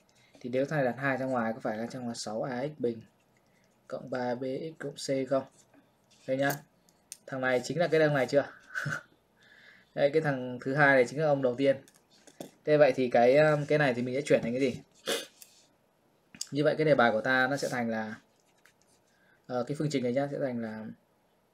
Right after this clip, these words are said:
đây là F phẩy x tất cả bình trừ đi F hai phẩy của x nhân với, à,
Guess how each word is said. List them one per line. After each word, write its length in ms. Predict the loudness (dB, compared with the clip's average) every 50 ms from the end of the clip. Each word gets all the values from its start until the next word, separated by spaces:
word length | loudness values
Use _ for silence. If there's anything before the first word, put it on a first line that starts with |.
| _ _ _
đây 160 | -8 -8 -6
là 160 | -6 -8 -6 -4
F 140 | -4 -4 -4 -4 -8 -10
phẩy 400 | -6 -2 -2 -2 -4 -6 -20 -20 _ _ _ _ -6
x 40 | -6 -6 -8 -16 -20 -20 _ _ _ _ _ _ _ _ _ _ _ _ _
tất 200 | -10 -10 -10 -8
cả 140 | -10 -12 -10
bình 220 | -8 -8 -8 -10 -12 -18 _ _ _ _ _ _ _ _ _ _ _ _ _ _ _ _ -20 -20 _ _ _ _ _ _ _ _ _ _ _
trừ 340 | -6 -2 0 2 2 2 2
đi 440 | 0 2 2 2 2 0 -2 -6 -12 _ _ _ _ _ _
F 200 | -8 -6 -6 -6 -8 -12
hai 320 | -12 -8 -4 -4 -2 -2 -4
phẩy 300 | -4 -4 -6 -4 -4 -6 -10 _
của 100 | -16 -14 -10
x 40 | -10 -10 -10 -12 _ _ _ _ _ _ _ _ _ _ _ -20 _ _ _ _ _ _ _ _ _ _ _ _ _ _ -4
nhân 300 | 0 0 0 0 0 0
với, 340 | 2 2 2 2 2 2 0
à, 300 | 0 -2 -4 -6 -8